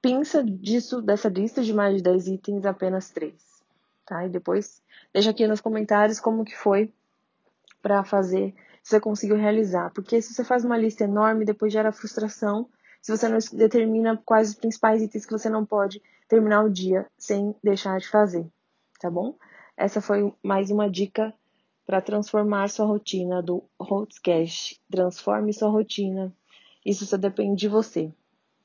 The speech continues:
tá? Você quer conhecer mais sobre mim?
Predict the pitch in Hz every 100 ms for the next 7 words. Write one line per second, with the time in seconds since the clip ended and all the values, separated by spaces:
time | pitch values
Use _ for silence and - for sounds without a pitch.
0 | _ 92 85 104 _ - - _ 190 190
1 | 202 196 214 202 202 196 190 190 - -
2 | _ - 196 185 196 202 208 240